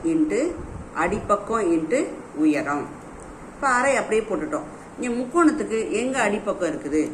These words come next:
அப்படின்னு பார்த்தா, இதுதான் அடிப்பக்கம். இது மூணு சென்டிமீட்டர். ஏன்னா இங்க மொத்தத்துக்கு ஏழு சென்டிமீட்டர் இருக்குது, இது வரைக்கும் இருந்தா அது நாலு சென்டிமீட்டர் போயிடுச்சு. ஏழுல இருந்து இந்த நாலு சென்டிமீட்டர் கழிச்சுட்டா இந்த மீதி இருக்கிற இடத்தோட இடம், இந்த நீளம் வந்து எவ்வளவு வருது?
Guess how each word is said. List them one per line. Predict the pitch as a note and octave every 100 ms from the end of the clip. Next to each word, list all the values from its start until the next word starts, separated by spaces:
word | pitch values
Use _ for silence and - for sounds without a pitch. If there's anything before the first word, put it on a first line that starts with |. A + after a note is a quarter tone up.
| -
அப்படின்னு | - C#3+ D3+
பார்த்தா, | C#3 - G#3 D#4 - - -
இதுதான் | F#3 G3+ D3 D3 D#3+
அடிப்பக்கம். | E3+ E3 - D#3 D3 A#2+ - - F3
இது | G#3+ F#4 - - F#3
மூணு | G#3 G#3 G3+
சென்டிமீட்டர். | D3+ D3+ C#3 C3 - - F3+
ஏன்னா | D#3 C#3+ G#3 - - -
இங்க | D#3 D#3
மொத்தத்துக்கு | - A#3+ A#3 C#4 C#4+ F#3+
ஏழு | G3 G3
சென்டிமீட்டர் | F3 E3+ E3 C#3+
இருக்குது, | C3+ D3 F3+ D#4 - - E3
இது | F3 E3+
வரைக்கும் | G3+ A#3 A3+
இருந்தா | G3+ C#4
அது | A#3 E3+
நாலு | E3+ F3 E3+
சென்டிமீட்டர் | E3+ F#3+ F#3+ -
போயிடுச்சு. | F3 E3 - - - - - D#3+ G3 A3+
ஏழுல | B3+ B3+ G3 E3+
இருந்து | D#3 D#3 F3+ F3+ D#3+
இந்த | D#3 D#3
நாலு | F3 F#3+ F#3+
சென்டிமீட்டர் | G3 A#3+ A3 F3+ D#3
கழிச்சுட்டா | E3+ D#3 E3 D#3+ D#3 - - -
இந்த | D#3+ E3
மீதி | G3+ C4 C4 A3
இருக்கிற | F3+ E3+ D#3+
இடத்தோட | D#3 F#3 E3 D#3 D3+
இடம், | D#3+ - -
இந்த | E3 D#3+ D#3+ D#3 D#3 - - F3+
நீளம் | G#3+ G3+
வந்து | G#3 G#3
எவ்வளவு | A3+ A#3
வருது? | D#3+ D#3